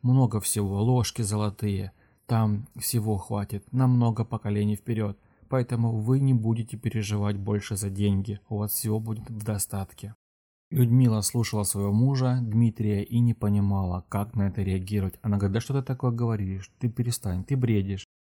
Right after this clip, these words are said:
Он говорит ей в ответ, что «Нет, это не бред. Я очень долго хранил эту тайну в себе. И так как я вижу, что мой час уже близок,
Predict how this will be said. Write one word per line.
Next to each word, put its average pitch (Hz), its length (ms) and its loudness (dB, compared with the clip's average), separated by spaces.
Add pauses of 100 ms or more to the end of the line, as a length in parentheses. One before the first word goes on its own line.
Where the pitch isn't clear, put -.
(160)
Он 107 200 2
говорит 104 420 0
ей 101 180 0
в 98 60 0
ответ, 98 300 -4
что 95 200 -12
«Нет, 92 380 -2 (240)
это 120 200 -4
не 110 120 2
бред. 92 380 -6 (360)
Я 120 220 2
очень 117 420 0
долго 107 360 -2
хранил 98 320 -2
эту 98 160 -6
тайну 98 420 -2 (160)
в - 80 -14
себе. 95 480 -6 (160)
И 110 100 -8
так 107 160 -6
как 104 180 -6
я 104 80 -2
вижу, 104 200 -4
что 101 220 -6
мой 101 160 0
час 101 320 -6
уже 98 160 -4
близок, 110 440 -2